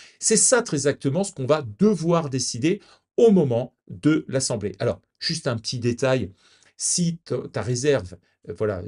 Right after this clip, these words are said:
la réserve légale a atteint dix pour cent, tu vois, cent cinquante par rapport au montant du capital social, voilà, donc là, on est,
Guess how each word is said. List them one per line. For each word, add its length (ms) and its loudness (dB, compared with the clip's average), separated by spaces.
la 80 -6
réserve 440 -4
légale 440 -2
a 220 -6
atteint 320 -6
dix 160 -10
pour 220 -10
cent, 260 -4
tu 100 -20
vois, 300 -4
cent 160 -6
cinquante 460 -8
par 120 -8
rapport 380 -2
au 40 -2
montant 300 -4
du 140 -8
capital 400 -8
social, 480 -2
voilà, 220 4
donc 200 -6
là, 160 2
on 160 -2
est, 180 -4